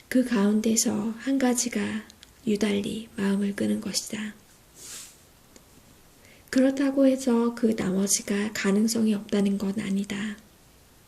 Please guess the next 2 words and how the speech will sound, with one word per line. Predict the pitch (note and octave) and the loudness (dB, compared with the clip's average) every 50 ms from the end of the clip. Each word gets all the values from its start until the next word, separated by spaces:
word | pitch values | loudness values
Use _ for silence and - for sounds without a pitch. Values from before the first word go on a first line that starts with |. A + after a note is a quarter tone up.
| - - - - - - - - - - - - - - - - - - - - - - | -20 -20 -20 -20 -20 -20 -20 -20 -20 -20 -20 -20 -20 -20 -20 -20 -20 -20 -20 -20 -20 -6
그 | - - | 0 2
나머지도 | B3 A3 G3+ G3 G3 G3+ G3+ G#3+ A3 - - - - A3 A3 A3 - - | 4 4 4 4 2 2 2 0 0 -2 -2 0 0 0 0 0 0 -2